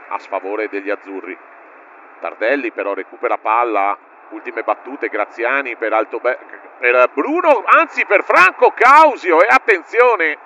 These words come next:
Franco Causio è entrato al posto di Bruno Conti all'ultimo secondo,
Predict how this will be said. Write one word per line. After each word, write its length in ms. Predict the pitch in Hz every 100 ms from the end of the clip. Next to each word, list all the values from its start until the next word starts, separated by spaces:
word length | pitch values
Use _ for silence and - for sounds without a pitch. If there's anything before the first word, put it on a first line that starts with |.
| - - - - -
Franco 420 | - 302 - 254
Causio 640 | 240 220 185 135 156 156
è 80 | -
entrato 300 | 170 - 170
al 80 | -
posto 240 | 277 240
di 40 | 233
Bruno 300 | 196 262 240
Conti 380 | 214 190 160 175
all'ultimo 500 | 190 302 285 220 208
secondo, 560 | 196 - 165 123 120